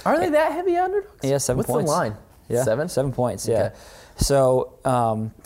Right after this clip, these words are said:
Speaker 2: you know, look, the Steelers have the best record in football. They've got the best receiver in the game, maybe the best running back in the game. Both
Speaker 1: Yeah.
Speaker 2: of them lead the league in
Speaker 1: Mm-hmm.
Speaker 2: rushing and
Speaker 1: Exactly.
Speaker 2: receiving. So, I mean, statistically, they're the best.
Speaker 1: Yeah.
Speaker 2: And they've got a quarterback that's gonna be Hall of Famer. So, you know, they've got every si-, they check every single box. And their defense this year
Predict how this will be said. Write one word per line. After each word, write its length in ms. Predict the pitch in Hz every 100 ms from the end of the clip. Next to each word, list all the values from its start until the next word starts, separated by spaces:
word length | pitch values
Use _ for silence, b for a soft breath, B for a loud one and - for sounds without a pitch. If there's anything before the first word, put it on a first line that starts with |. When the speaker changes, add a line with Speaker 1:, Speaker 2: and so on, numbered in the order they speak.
| B B B
Speaker 2:
you 80 | -
know, 220 | 254 151 -
look, 240 | 170 117
the 80 | 139
Steelers 260 | - 214 175
have 100 | 147
the 60 |
best 160 | 143 139
record 200 | 147 127
in 60 |
football. 420 | 110 135 127 117 117
They've 160 | 123
got 340 | 123 117 - 135
the 80 |
best 200 | 123 135
receiver 340 | 127 - 123 117
in 60 |
the 80 | 113
game, 300 | 110 110 110 110 B B -
maybe 240 | 135 139
the 60 | 123
best 180 | 123
running 180 | 127 123
back 160 | 117 110
in 60 |
the 60 | 113
game. 220 | 113 120
Both 120 | 139
Speaker 1:
Yeah. 60 | 214
Speaker 2:
of 60 | 151
them 100 | 139
lead 240 | 135 139
the 80 | 123
league 360 | 131 143 123
in 80 | 131
Speaker 1:
Mm-hmm. 80 | 123
Speaker 2:
rushing 320 | 131 - 131
and 140 | 131 139
Speaker 1:
Exactly. 280 | 135 123
Speaker 2:
receiving. 180 | 120 117
So, 360 | 120 123 107 104
I 220 | - -
mean, 220 | 131 110 110
statistically, 600 | - 131 180 165 123 120
they're 160 | 127
the 80 | 117
best. 400 | 123 139 113 - B B
Speaker 1:
Yeah. 80 | 135
Speaker 2:
And 80 | 147
they've 100 | 139
got 120 | 143
a 20 |
quarterback 340 | 147 160 151
that's 120 | 139 -
gonna 140 | 151
be 60 | 143
Hall 120 | 147
of 60 |
Famer. 280 | 139 165 95
So, 280 | - 131 120 B B
you 60 | -
know, 80 | 135
they've 160 | 175
got 260 | 180 185 -
every 240 | - 180 190
si-, 180 | - 175
they 200 | 165 185
check 280 | - 175
every 220 | 160 156 156
single 260 | 165 131
box. 400 | 110 143 127 127
And 60 | 147
their 80 | 143
defense 380 | 180 226 175
this 200 | 135 131
year 280 | 127 117 131